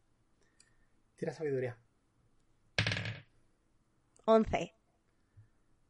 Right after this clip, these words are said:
Speaker 1: Y tienes un bono que te cagas, así que te lo voy a decir directamente. Sigues escuchando a Clown cuando te quitas la tarjeta.
Speaker 2: Mm, son fijas.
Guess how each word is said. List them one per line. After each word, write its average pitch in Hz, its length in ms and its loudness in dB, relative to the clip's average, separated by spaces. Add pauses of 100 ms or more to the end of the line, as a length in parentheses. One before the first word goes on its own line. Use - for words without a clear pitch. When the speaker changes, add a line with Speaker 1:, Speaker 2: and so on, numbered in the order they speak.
(380)
Speaker 1:
Y 135 100 -8
tienes 123 300 -2
un 127 120 -2
bono 123 200 2
que 123 80 -4
te 120 140 -2
cagas, 117 320 -8
así 120 140 -10
que 123 80 -2
te 117 80 -6
lo 117 60 0
voy 110 80 -2
a 107 80 -2
decir 107 360 -2
directamente. 110 640 -6 (2000)
Sigues 165 460 0
escuchando 127 520 -6
a 107 100 -10
Clown 110 560 -10 (440)
cuando 120 240 -8
te 117 100 -10
quitas 123 220 -4
la 269 120 4
tarjeta. 294 320 0
Speaker 2:
Mm, 277 120 -8 (540)
son 240 280 -8
fijas. 233 600 -4